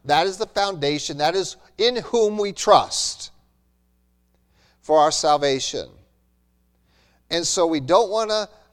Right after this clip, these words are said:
muddy those waters. We want it crystal clear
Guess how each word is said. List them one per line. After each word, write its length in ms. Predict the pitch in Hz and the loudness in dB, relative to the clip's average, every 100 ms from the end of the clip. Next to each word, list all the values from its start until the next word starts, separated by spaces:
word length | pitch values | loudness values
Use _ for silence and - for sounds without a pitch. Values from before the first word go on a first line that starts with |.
| - | -14
muddy 540 | 143 170 185 208 240 | -8 0 6 6 4
those 300 | 233 220 208 | 2 2 2
waters. 340 | 190 180 151 131 | 4 4 4 0
We 60 | |
want 260 | 165 170 156 | -4 -4 -4
it 160 | 139 - | -10 -12
crystal 540 | - 262 - - 254 | -6 -6 -4 -4 -4
clear 600 | - 233 208 139 127 151 | -2 2 4 4 0 -4